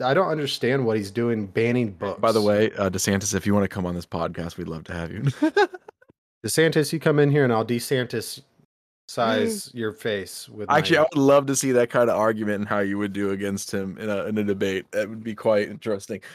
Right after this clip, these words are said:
Speaker 2: Yeah, Connery, take on a politician. Let's see how this goes.
Speaker 1: I, uh
Speaker 2: Doesn't matter whose side, right, left, politicians, all the same. Fuck 'em.
Speaker 1: I,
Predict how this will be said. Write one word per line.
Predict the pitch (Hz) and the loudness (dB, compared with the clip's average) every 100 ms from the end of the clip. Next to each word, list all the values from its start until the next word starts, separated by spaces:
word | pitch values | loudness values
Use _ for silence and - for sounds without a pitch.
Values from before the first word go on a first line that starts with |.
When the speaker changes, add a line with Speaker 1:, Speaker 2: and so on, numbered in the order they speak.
| - | 0
Speaker 2:
Yeah, | 202 | 0
Connery, | - 147 143 160 - | 2 2 4 2 -2
take | - 196 - | 0 0 2
on | 175 196 | 4 4
a | |
politician. | 196 170 143 123 117 - 95 | 4 4 4 4 -2 -4 -4
Let's | 104 110 | -4 -4
see | 127 | -4
how | 123 | -2
this | 117 107 | -2 -4
goes. | 90 76 - - _ _ _ _ _ _ | -6 -6 -10 -16 _ _ _ _ _ _
Speaker 1:
I, | 113 147 185 175 170 143 139 - _ _ - | 0 2 2 2 0 -4 -10 -20 _ _ -14
uh | - - - - - - _ _ | -14 -14 -16 -16 -18 -20 _ _
Speaker 2:
Doesn't | 147 165 | 0 4
matter | 165 151 143 | 6 6 6
whose | 165 175 | 4 4
side, | 175 160 117 101 | 4 4 2 0
right, | 123 139 110 | 2 2 2
left, | 123 135 - - - - _ | 0 0 -2 -16 -20 -20 _
politicians, | 180 175 170 165 151 156 143 - - _ _ | 0 2 2 -4 -2 -4 -6 -8 -18 _ _
all | - 117 | 0 0
the | 107 | 0
same. | - 92 87 - | -2 -4 -6 -6
Fuck | 104 - | -6 -4
'em. | 95 | -4
Speaker 1:
I, | 127 | -2